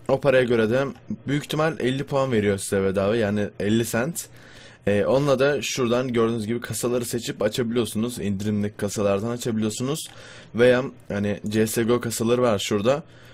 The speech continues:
Onlardan açabiliyorsunuz. Burada gördüğünüz gibi aşağı falan inince orada da var. Ee, elli puan altında var mı bilmiyorum. Aynen yok gibi şu an.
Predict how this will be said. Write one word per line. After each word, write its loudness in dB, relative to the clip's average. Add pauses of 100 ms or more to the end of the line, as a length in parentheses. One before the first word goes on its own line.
Onlardan 0
açabiliyorsunuz. -2
Burada -2
gördüğünüz -2
gibi -4
aşağı -2
falan -2
inince 0
orada 0
da 2
var. -2 (440)
Ee, -4
elli 0
puan -2
altında -2 (200)
var 0
mı -4
bilmiyorum. -2 (100)
Aynen -2
yok -4
gibi -4
şu -4
an. -4